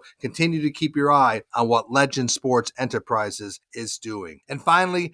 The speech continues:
I texted a good source last night and asked a simple question. "Will Charles Barkley go to Live Golf?" One word, quick response, all in caps, yes.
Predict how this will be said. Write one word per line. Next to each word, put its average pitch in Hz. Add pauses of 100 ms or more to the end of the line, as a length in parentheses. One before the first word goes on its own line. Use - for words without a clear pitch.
(160)
I 240
texted 254
a 170
good 160
source 147
last 110
night 120
and 131
asked 143
a 131
simple 143
question. 123 (200)
"Will 151
Charles 208
Barkley 180 (180)
go 160
to 170
Live 165
Golf?" 151 (440)
One 165
word, 160
quick -
response, 143 (100)
all 147
in 190
caps, 143 (300)
yes. 104